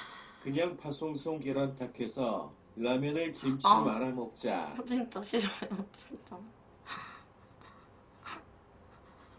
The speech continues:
Speaker 2: 아, 여러분이 계속 이러니까 나까지 손이 떨리잖아요.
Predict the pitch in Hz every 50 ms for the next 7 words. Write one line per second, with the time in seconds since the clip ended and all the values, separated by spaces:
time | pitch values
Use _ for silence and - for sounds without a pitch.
0 | - - - - - - - - - - - - - - - - - - - -
1 | - 254 269 294 339 359 302 320 294 269 254 - 254 240 277 262 285 311 320 302
2 | 277 262 - 214 190 190 208 - - 302 311 277 - - 320 311 320 - - 247
3 | 233 220 208 202 196 190 185 180 170 160 160 156 156 156 160 156 156 151 143 143